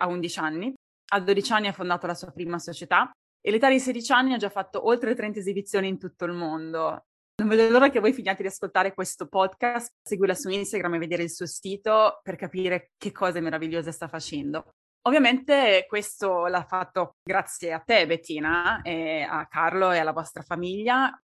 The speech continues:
con grande soddisfazione ma anche con grandi sfide. Allora, giusto per introdurre la storia di Clara,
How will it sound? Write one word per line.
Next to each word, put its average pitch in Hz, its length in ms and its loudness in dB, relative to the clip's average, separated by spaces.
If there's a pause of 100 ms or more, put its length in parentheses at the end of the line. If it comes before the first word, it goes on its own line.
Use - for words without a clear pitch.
(100)
con 185 220 -10
grande 175 240 -2
soddisfazione 208 600 -6
ma 175 140 -2
anche 170 240 -10
con 165 140 -10
grandi 160 280 -4
sfide. 151 640 -8 (400)
Allora, 196 260 6
giusto 220 300 0
per 240 140 2
introdurre 202 560 -2
la 170 100 -2
storia 175 300 -6
di 160 100 -4
Clara, 165 680 2